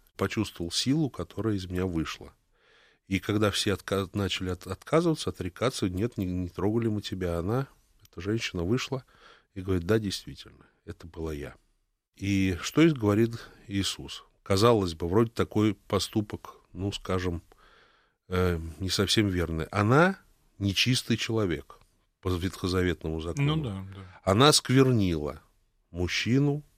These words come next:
Speaker 1: более того, пророка. И она боялась. Почему она боялась признаться? Потому что она была нечистая в, в токе кровей.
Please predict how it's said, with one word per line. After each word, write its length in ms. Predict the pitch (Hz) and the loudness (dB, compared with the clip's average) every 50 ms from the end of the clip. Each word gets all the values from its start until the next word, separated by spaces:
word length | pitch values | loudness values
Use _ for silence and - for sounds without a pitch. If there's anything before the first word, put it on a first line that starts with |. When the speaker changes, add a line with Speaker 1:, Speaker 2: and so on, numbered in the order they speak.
| _ _ _ | _ _ _
Speaker 1:
более 260 | 92 92 92 92 82 | -2 0 2 2 0
того, 260 | - - 85 82 82 76 | -2 -4 -4 -4 -4 -4
пророка. 720 | - - - 85 82 85 95 113 123 123 - - 117 113 - _ _ _ _ _ _ _ _ _ _ _ _ _ _ _ _ _ _ | -4 -2 -2 0 2 4 4 4 2 2 -2 -8 -8 -8 -10 _ _ _ _ _ _ _ _ _ _ _ _ _ _ _ _ _ _
И 580 | 101 95 92 95 92 90 85 87 82 71 73 76 - - - _ _ _ _ _ _ _ | 2 4 4 4 4 2 0 -2 -4 -6 -8 -14 -18 -20 -20 _ _ _ _ _ _ _
она 260 | - 82 85 90 87 | -8 -4 0 0 0
боялась. 560 | 85 87 98 110 143 180 214 196 143 98 - - | 2 4 2 4 6 6 6 4 4 2 0 -2
Почему 300 | - 92 - - 117 117 | -6 -4 0 2 4 4
она 140 | 110 110 | 4 4
боялась 500 | 95 98 120 127 139 127 107 92 85 - | 4 4 4 6 6 6 4 4 0 -2
признаться? 600 | - - 101 104 104 113 113 95 85 - - - | -2 0 2 2 4 4 2 2 0 -2 -8 -14
Потому 260 | 76 - - 92 90 90 | -14 -6 -4 -2 -2 -2
что 160 | - - 113 | -2 0 0
она 140 | 110 104 90 | 2 2 2
была 240 | 85 87 90 87 | 2 2 2 2
нечистая 600 | 90 98 117 117 - - 90 80 - - - 78 - - | 2 2 2 0 0 -2 -4 -4 -6 -8 -10 -12 -10 -12
в, 100 | - 80 | -16 -16
в 120 | 80 - - | -16 -16 -4
токе 280 | - 98 90 - - - | -2 -2 -2 -2 -6 -10
кровей. 500 | - - 95 95 90 87 76 69 67 | -4 0 0 2 2 2 0 -2 -6